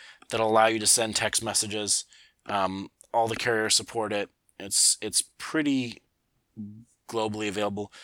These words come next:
There is a bit of funniness though, because, uh, you can get, you can maintain access to the messages you've had. Actually sending the messages is a fairly complicated thing from a technical standpoint. So if you wanted to set up your own S M S system,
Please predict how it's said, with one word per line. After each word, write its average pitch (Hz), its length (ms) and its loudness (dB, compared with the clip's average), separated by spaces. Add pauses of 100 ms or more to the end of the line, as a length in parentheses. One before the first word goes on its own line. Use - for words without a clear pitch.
(380)
There 151 140 8
is 156 160 6
a 143 60 0
bit 139 120 2
of 123 120 0
funniness 143 560 4
though, 127 300 4
because, 117 680 0 (200)
uh, 107 100 -4 (800)
you 143 160 0
can 151 120 -2
get, 135 220 2
you 139 100 -2
can 139 280 0
maintain 160 340 6
access 147 340 4
to - 120 -4
the 120 80 -4
messages 113 420 0
you've 101 120 -6
had. 110 360 2 (640)
Actually 127 460 4
sending 143 360 6
the 120 60 -2
messages 104 420 -2
is 98 80 -4
a 95 40 -8
fairly 107 280 -2
complicated 104 640 -2
thing 98 400 -2 (440)
from 98 240 -6
a 90 60 0
technical 98 420 -2
standpoint. 92 460 -4
So 101 260 -4 (120)
if 104 160 -6
you 113 80 -6
wanted 120 160 -2
to 101 60 0
set - 180 2
up - 40 -20 (180)
your 104 100 -4
own 101 200 -4
S - 200 2
M 104 120 -4
S 98 120 0
system, 92 460 -2